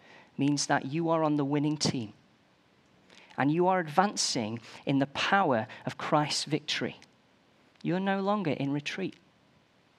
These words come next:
And just as David defeated the giants, which allowed his people to walk through into what rightfully belonged to them, knowing that we are sons and daughters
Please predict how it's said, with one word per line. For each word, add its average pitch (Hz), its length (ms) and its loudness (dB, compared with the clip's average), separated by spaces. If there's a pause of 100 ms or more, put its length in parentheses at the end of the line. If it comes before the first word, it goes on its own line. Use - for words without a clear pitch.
(920)
And 160 100 6
just 247 280 2
as 214 80 2
David 202 420 4
defeated 214 560 2
the 170 80 2
giants, 165 640 4 (160)
which 180 180 4
allowed 202 440 4
his 208 120 0
people - 500 2
to - 160 2
walk 196 440 2
through 190 480 2 (180)
into 170 280 4
what 202 300 4
rightfully 208 520 4
belonged 180 440 4
to 165 120 0
them, 135 260 4 (240)
knowing 214 360 6
that 175 160 6
we 202 160 4
are 160 60 2
sons 208 640 0 (200)
and 165 180 4
daughters 196 640 4